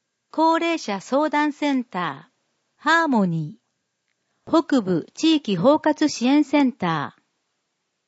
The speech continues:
ー。電話、零八四七三二五零零七。担当地域、九井町全域、八幡町、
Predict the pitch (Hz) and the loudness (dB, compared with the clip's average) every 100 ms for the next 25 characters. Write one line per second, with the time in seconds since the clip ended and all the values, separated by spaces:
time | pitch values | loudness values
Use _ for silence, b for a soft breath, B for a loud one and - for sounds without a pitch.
0 | _ 214 262 269 247 220 - _ _ _ | _ -2 0 2 2 0 -4 _ _ _
1 | - 262 339 311 320 - 190 226 254 240 | -2 2 2 0 -4 0 2 2 0 0
2 | 220 175 - _ _ _ _ - 277 320 | -2 -4 -8 _ _ _ _ -2 0 2
3 | 311 285 269 175 - _ _ _ _ _ | 0 2 2 0 -6 _ _ _ _ _
4 | 196 247 330 320 320 311 208 190 262 254 | 0 2 4 4 2 2 2 2 0 0
5 | 233 208 160 - _ _ _ _ _ _ | 0 -2 -4 -10 _ _ _ _ _ _
6 | _ _ _ _ _ _ _ - 302 320 | _ _ _ _ _ _ _ -2 0 0
7 | - 294 285 - 277 - 175 - _ _ | 0 0 0 -4 -4 -4 -8 -10 _ _
8 | _ _ _ _ _ _ _ - 277 339 | _ _ _ _ _ _ _ 0 2 2
9 | - 220 185 156 - - 214 233 226 220 | 0 2 2 0 -10 -4 0 2 2 -2
10 | _ 196 - _ _ _ _ _ _ _ | _ -6 -6 _ _ _ _ _ _ _
11 | _ 214 233 320 311 302 - 180 151 | _ -2 0 0 -2 -4 0 -2 -2